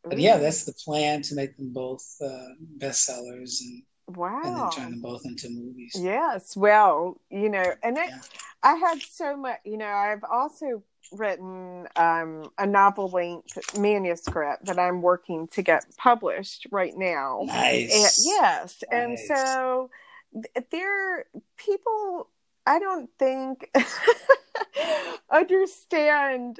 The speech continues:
Speaker 2: the process that goes into writing a, a
Speaker 1: Yeah.
Speaker 2: novel
Speaker 1: Yeah.
Speaker 2: and the amount of time and energy
Speaker 1: Time. Yeah, that's right.
Speaker 2: that you
Speaker 1: Yeah.
Speaker 2: have to put into it. And then the
Speaker 1: Yes.
Speaker 2: editing processes also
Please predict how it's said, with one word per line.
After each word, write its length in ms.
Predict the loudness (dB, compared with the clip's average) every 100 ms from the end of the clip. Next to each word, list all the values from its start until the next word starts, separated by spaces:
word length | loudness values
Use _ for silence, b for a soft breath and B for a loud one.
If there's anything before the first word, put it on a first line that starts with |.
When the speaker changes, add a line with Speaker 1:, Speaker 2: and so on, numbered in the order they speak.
| -20 _
Speaker 2:
the 160 | -4
process 680 | -4 0 2 0 -2 -4 -4
that 200 | -4 -4
goes 280 | -2 -4 -2
into 340 | -4 -4 -6 -4
writing 840 | 2 4 2 -2 -6 -8 -12 -14 -16 -4
a, 120 | 0 0 0
a 100 | 0
Speaker 1:
Yeah. 60 |
Speaker 2:
novel 600 | 4 6 6 4 -6 -8 -20 B B B -2
Speaker 1:
Yeah. 640 | 2 4 2 2 2 2
Speaker 2:
and 340 | -2 -10 -12 -10
the 180 | 0 2
amount 560 | 4 2 2 4 2 -2 2
of 340 | 4 6 2 -6 -16 -20
time 480 | -8 -2 -2 -2 -2
and 160 | -4 -6
energy 340 | -6 -4 -2 0
Speaker 1:
Time. 480 | 2 2 2 0 -4 -8
Yeah, 320 | -2 0 0 -2 -12
that's 280 | -8 -6 -6
right. 260 | -12 -10 -10 0
Speaker 2:
that 240 | 4 4
you 140 | 6 6
Speaker 1:
Yeah. 60 |
Speaker 2:
have 180 | 6 2
to 100 | -2
put 260 | 2 2 4
into 380 | 2 0 0 0
it. 160 | -2 -2
And 200 | 0 6
then 300 | 6 6 0
the 160 | -2
Speaker 1:
Yes. 160 | 2 4
Speaker 2:
editing 380 | 6 6 4 4
processes 1040 | 4 4 4 -2 -6 -4 -4 -2 -4 -8
also 540 | -2 -2 -2 -2 -2